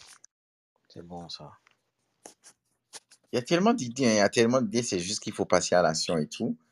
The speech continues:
Speaker 2: Euh,
Speaker 1: Mhm.
Speaker 2: il faut vraiment choisir, euh, ce qu'on veut faire et puis, euh,
Speaker 1: Et dans
Speaker 2: s'y
Speaker 1: tout ça,
Speaker 2: mettre,
Speaker 1: là,
Speaker 2: quoi. Hmm.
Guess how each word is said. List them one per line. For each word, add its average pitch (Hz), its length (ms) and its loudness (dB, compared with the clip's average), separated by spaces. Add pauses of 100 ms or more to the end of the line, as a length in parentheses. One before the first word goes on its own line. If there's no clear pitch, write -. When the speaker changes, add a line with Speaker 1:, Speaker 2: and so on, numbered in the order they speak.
(580)
Speaker 2:
Euh, 156 360 -2
Speaker 1:
Mhm. 185 160 -10
Speaker 2:
il 78 100 -16
faut - 280 -16
vraiment 87 360 6
choisir, 90 640 4
euh, 78 60 8
ce - 120 -2
qu'on 87 180 2
veut 80 180 2
faire 90 300 6
et 82 120 4
puis, 82 440 -4
euh, 76 160 -2 (1800)
Speaker 1:
Et 95 180 -4
dans 98 160 -2
Speaker 2:
s'y - 40 -6
Speaker 1:
tout 123 160 4
ça, 110 160 8
Speaker 2:
mettre, 127 60 8
Speaker 1:
là, 113 100 2
Speaker 2:
quoi. - 220 -2 (480)
Hmm. 87 200 -2